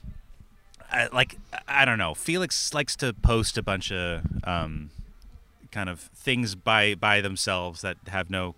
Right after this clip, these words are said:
connection to anything else that he's been posting about. So I don't, I don't really, uh, I never got to the bottom of that. But, but wh-, what I saw was just, like, people, like, just endless hordes of people, like, adding Dua Lipa, um, who had c-,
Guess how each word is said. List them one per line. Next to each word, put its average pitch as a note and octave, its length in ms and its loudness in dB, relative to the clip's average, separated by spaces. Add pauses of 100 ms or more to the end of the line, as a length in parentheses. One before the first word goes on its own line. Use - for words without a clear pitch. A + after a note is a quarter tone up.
connection F2+ 360 -8
to F#2 80 -6
anything F2 280 -8
else D#2+ 200 -8
that F2 80 -12
he's D#2 100 -12
been D#2 120 -14
posting F2+ 300 -8
about. F2+ 240 -4
So G#2+ 140 0
I G2+ 60 2
don't, A2 260 0
I G#2 60 -4
don't G2 180 -4
really, F2+ 300 -6
uh, E2+ 220 -6 (500)
I A2 100 4
never C#3+ 220 2
got C3+ 160 0
to A#2 80 -10
the A2 60 -4
bottom G#2 280 2
of F#2+ 60 -4
that. F2+ 240 0 (340)
But, G#2+ 200 0 (100)
but A#2 160 0
wh-, A#2+ 180 -8
what B2+ 140 0
I A#2 80 2
saw D#3+ 460 4
was A2+ 200 -8
just, - 240 -4
like, G2+ 160 -2
people, A2 540 -6 (360)
like, G#2+ 180 -2
just A2+ 200 -6 (100)
endless C#3+ 400 0
hordes A#2 360 -4
of - 80 -16
people, G#2 380 -4
like, F#2+ 180 -2 (100)
adding A2+ 560 0
Dua G#2+ 220 -4
Lipa, F#2+ 440 -6 (400)
um, F#2+ 360 -4
who A2 160 -4
had G#2+ 180 -2 (180)
c-, - 100 -18